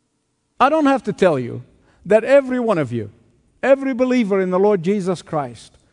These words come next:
face crucial decisions every single day. Many decisions. Why? Because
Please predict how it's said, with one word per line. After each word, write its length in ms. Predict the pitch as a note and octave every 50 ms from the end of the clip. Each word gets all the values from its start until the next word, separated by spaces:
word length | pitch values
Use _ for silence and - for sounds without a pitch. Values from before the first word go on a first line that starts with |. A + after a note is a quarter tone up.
| _ _ _ _ _ _ _ _
face 400 | _ - - C4+ C#4+ D#4+ D4+ -
crucial 500 | - - - - E4 F4+ D4+ - D#4+ D4+
decisions 840 | B3+ A#3+ B3+ - - C#4+ D#4 D4+ A3+ A#3 F3+ A#2 F#2+ F#2+ - - - _ _ _ _ _ _ _ _ -
every 380 | - - C#4+ D4+ C4+ C4+ C#4+ A#3+
single 400 | - C#4+ D4 C#4 B3 C#4+ C#4 G#3+
day. 460 | B3 C4+ C#4 C4+ B3+ G#3+ D3+ A#2 - _ _ _ -
Many 420 | - A3 D4+ F4+ F#4+ F4 D#4+ C#4
decisions. 840 | F#3+ G3 G3 - - E3 D3 A#2 A2+ G2+ E2+ E2+ - - - - _
Why? 540 | - A3 D4 E4 D#4+ D4 G3+ A#2 F#2 F2 F2 _ _ _ _ _ _ _ _ _ _ _ _ _ _ -
Because 460 | E3 A3+ B3 - - B3 A#3+ G#3+ F#3+